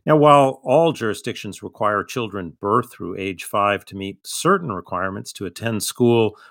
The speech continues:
or child care programs, the states are uneven in their breadth, enforcement, and implementation of these requirements.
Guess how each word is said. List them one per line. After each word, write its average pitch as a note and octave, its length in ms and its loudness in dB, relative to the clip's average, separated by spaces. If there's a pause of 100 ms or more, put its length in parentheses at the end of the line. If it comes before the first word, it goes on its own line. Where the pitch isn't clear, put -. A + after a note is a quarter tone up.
(100)
or A#2+ 140 0
child C3+ 360 4
care G2+ 160 -2
programs, F2 680 -10 (320)
the D#3 80 -2
states F#3+ 380 4
are E3 160 2
uneven D#3 560 0
in G2+ 220 -6
their A#2 180 0
breadth, - 580 0
enforcement, E3 800 -6 (320)
and F3 220 0
implementation E3 840 -2
of G2+ 140 -4
these F2+ 240 -6
requirements. G2+ 720 -4